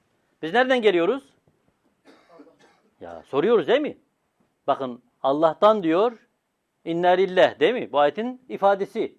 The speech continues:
meali. Bu kardeşimizin "Allah'tan geliyoruz" dediği ifadeyi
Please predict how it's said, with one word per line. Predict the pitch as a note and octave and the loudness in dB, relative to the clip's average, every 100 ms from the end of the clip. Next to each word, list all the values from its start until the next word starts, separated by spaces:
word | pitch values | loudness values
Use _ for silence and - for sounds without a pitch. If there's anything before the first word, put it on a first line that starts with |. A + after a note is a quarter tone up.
| - | -2
meali. | E3 F#3+ G3 F3+ - _ _ _ _ _ _ _ _ _ | 2 2 2 -2 -6 _ _ _ _ _ _ _ _ _
Bu | E3+ G#3+ | -6 4
kardeşimizin | A3+ A3 A3 A3 A3 F3 A#3 G#3+ A#2+ _ _ _ _ _ _ _ _ | 4 4 -2 -2 -4 -2 -2 -2 -8 _ _ _ _ _ _ _ _
"Allah'tan | E3+ F3+ G3 G3+ F3+ B3 B3+ | 2 4 6 4 4 2 2
geliyoruz" | B3 A3+ G#3+ G#3 G3 F#3 E3+ D#3+ | 0 2 2 4 2 2 0 -2
dediği | F3+ F3+ F#3 | -2 -4 -4
ifadeyi | A3 G#3+ G#3+ G#3 G#3 C4 C#4+ C4+ | -2 6 6 8 4 2 -2 -6